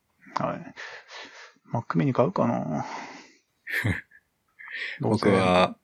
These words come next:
Speaker 1: うん。
Speaker 2: MacBook Proを買いました。
Speaker 1: あ。えー、どのモデルでですか？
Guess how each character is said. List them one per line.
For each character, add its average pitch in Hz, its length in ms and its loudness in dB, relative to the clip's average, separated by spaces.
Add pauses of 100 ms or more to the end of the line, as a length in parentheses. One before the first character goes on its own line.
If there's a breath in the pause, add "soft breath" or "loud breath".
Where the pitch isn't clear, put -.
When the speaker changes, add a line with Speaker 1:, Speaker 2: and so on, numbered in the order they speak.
(240)
Speaker 1:
う 135 60 -2
ん。 110 200 2
Speaker 2:
MacBook 95 440 6
Pro 85 200 6
を 73 100 -2
買 - 180 2
い - 40 2
ま - 100 0
し - 100 2
た。 - 80 -4
Speaker 1:
あ。 - 140 -12 (920)
え 123 120 4
ー、 - 20 6
ど 120 120 4
の 120 100 6
モ 117 80 4
デ 113 100 6
ル 104 80 -2
で - 80 -4
で 55 80 -10
す - 100 -10
か？ - 80 -12